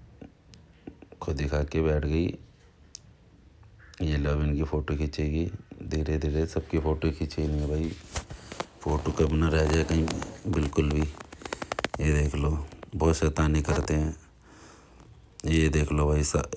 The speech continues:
इसको बिल्कुल ध्यान से देखो रजत को, इसका हाथ देखो, हाथ, ये दुकान से ऐसे ही उठ के आ चुका है।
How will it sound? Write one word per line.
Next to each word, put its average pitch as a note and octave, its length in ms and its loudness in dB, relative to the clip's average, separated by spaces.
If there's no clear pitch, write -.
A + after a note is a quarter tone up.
इसको - 220 4
बिल्कुल D#2 340 4
ध्यान D#2+ 260 6
से D#2+ 120 2
देखो D2+ 240 2
रजत D2+ 320 2
को, D#2+ 100 2
इसका D#2 220 2
हाथ D2+ 200 6
देखो, D2+ 380 2
हाथ, D2 400 0
ये D#2+ 60 4
दुकान D#2+ 400 6
से D#2+ 140 4
ऐसे E2 220 4
ही D#2+ 60 8
उठ D2 100 2
के E2 120 2
आ D#2 120 6
चुका - 300 0
है। F2 260 2